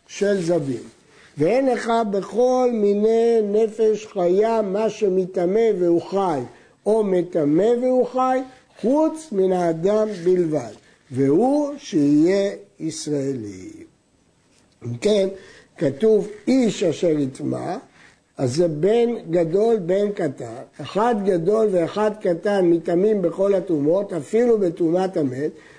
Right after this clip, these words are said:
שנאמר בה, "ואיש אשר יטמא", אז לכאורה איש זה לא קטן, אחד האיש בה ואחד הקטן,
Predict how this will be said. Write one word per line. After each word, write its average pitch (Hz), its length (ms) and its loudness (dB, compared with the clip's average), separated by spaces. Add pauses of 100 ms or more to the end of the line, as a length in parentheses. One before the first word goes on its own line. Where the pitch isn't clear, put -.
(100)
שנאמר 175 800 2
בה, 185 380 0
"ואיש 214 380 0
אשר 196 280 -2
יטמא", 175 460 -2 (120)
אז 156 140 -2
לכאורה 180 380 -2
איש 202 220 0
זה 170 160 0
לא 180 200 2
קטן, 135 420 -6 (400)
אחד 214 420 -2
האיש 240 380 2
בה 220 260 -2
ואחד 190 600 -2 (140)
הקטן, 165 520 -2